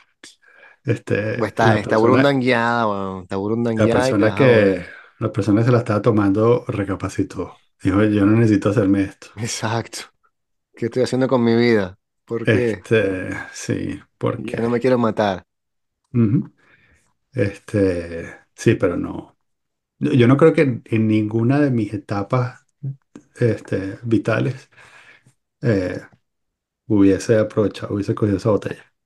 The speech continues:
Speaker 2: Sí, hay que hacer muy kamikaze, weón. Pero sí tuve un pana, chamo, que llegó al punto así de, este, estar en un nightclub y tal, y te-, no tenemos plata porque tenemos como para dos tragos.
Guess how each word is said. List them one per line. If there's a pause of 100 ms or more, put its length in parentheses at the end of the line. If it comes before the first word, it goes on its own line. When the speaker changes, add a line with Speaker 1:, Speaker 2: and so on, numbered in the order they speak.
(2250)
Speaker 2:
Sí,
hay
que
hacer
muy
kamikaze,
weón.
Pero
sí
tuve
un
pana,
chamo,
que
llegó
al
punto
así
de,
este,
estar
en
un
nightclub
y
tal,
y
te-,
no
tenemos
plata
porque
tenemos
como
para
dos
tragos.